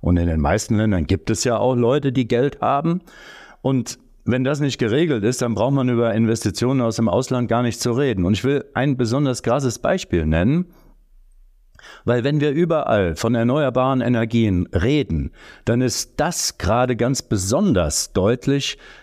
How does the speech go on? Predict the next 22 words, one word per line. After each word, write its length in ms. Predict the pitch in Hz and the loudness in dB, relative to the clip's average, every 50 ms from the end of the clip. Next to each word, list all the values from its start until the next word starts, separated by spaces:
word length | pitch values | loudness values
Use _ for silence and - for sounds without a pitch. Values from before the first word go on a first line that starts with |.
| _ | _
dass 380 | - 107 113 - - - - _ | -2 -2 0 0 -2 -8 -10 _
dort 300 | - 123 156 196 - - | 0 0 0 0 -2 -6
Verlässlichkeit 800 | - - 107 98 98 101 117 - - 113 101 - - 113 104 95 82 | -4 -2 0 2 2 0 0 0 -2 -2 -2 -2 -2 -2 -2 0 0
sein 320 | - 92 92 107 131 143 | 0 0 2 2 2 2
muss 320 | 139 139 143 151 - - - - _ | 2 2 0 -2 -2 -6 -8 -4 _
im 220 | 117 123 131 117 | 0 0 0 0
Vergleich 800 | - 120 104 90 - - - 90 80 85 98 135 165 - - - | 0 0 -2 -2 -2 -2 -2 0 2 2 2 2 0 -2 -6 -6
zu 260 | - - 113 117 131 | -2 0 2 2 2
den 240 | 123 120 120 117 - | 2 2 2 2 2
überall 640 | - 120 123 123 117 101 - - 90 117 135 139 | 2 2 2 2 0 0 0 0 2 2 2 0
im 340 | - - 110 110 113 107 98 | 0 0 0 2 2 2 2
Gebrauch 520 | - 107 92 - - 87 90 117 135 - | 0 -4 -4 -2 0 0 2 2 0 0
befindlichen 680 | - - - - 107 113 131 - 123 117 - - 104 95 | -2 -4 -2 0 0 0 0 0 0 0 2 0 0 2
Dieselgeneratoren. 1080 | 117 151 165 131 101 80 85 87 92 92 92 104 101 - - 127 123 143 156 165 180 - - - - - - - - - - - | 2 0 0 0 -2 0 2 2 2 2 2 0 -2 0 0 0 2 2 2 0 -2 -4 -10 -20 -20 -20 -20 -20 -20 -20 -16 -6
Weil 440 | - 98 107 117 113 113 117 113 - - - | -2 0 2 2 2 2 0 -2 -4 -4 -4
wenn 340 | 82 82 107 139 185 185 | 0 0 2 2 2 2
irgendwo 680 | 139 - 143 151 151 147 143 127 - 113 117 120 98 87 | 2 2 2 0 2 2 0 0 2 2 2 2 2 2
in 240 | - - 123 135 127 | 2 2 2 2 2
Solar 640 | 120 120 113 113 107 101 104 117 113 82 76 - - | 2 2 2 2 2 2 2 2 2 0 -2 -2 0
oder 320 | 101 117 131 131 123 107 | 0 0 2 2 0 2
in 180 | 117 117 113 101 | 2 2 2 2
Wind 400 | 120 143 131 82 67 - - | 0 0 -2 -2 -4 -8 -12